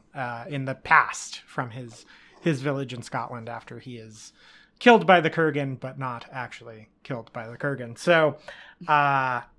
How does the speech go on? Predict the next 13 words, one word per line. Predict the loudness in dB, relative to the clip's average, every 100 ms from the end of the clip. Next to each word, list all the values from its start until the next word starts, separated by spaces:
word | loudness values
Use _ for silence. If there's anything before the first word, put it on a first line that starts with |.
| -14
yeah, | 4 8 8
you | 6
can | 2 2
check | 4 2
those | 0 0 0
out, | 2 0 -4 -4
um, | -2 -2 -6
on | -10 -6
all | -6 -6
the | -8
available | -10 -12 -12 -14
podcast | -6 -6 -4 -4 -6 -6 -14 _
platforms. | 6 6 6 2 2 -2